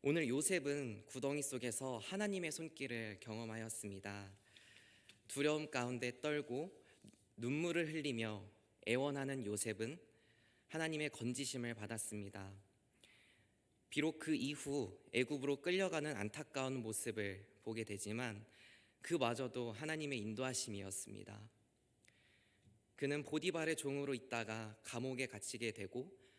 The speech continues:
감옥에서 꿈풀이를 하게 되고 또 애굽 왕의 바로의 꿈풀이를 하게 됩니다.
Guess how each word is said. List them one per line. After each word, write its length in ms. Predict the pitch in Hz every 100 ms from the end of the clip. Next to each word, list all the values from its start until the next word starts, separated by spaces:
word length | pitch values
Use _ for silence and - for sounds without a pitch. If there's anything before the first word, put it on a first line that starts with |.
| - _ -
감옥에서 840 | 127 135 127 127 - 123 120 -
꿈풀이를 580 | - 214 196 202 175 165
하게 200 | 139 135
되고 460 | 120 101 - 98 101 - - - - _ _ - - - _ _ _ _ _ _
또 100 | -
애굽 300 | 117 139 160
왕의 360 | 143 139 139 -
바로의 580 | 113 131 120 120 107 131
꿈풀이를 540 | 190 - 190 151 143
하게 180 | 127 127
됩니다. 380 | 98 95 95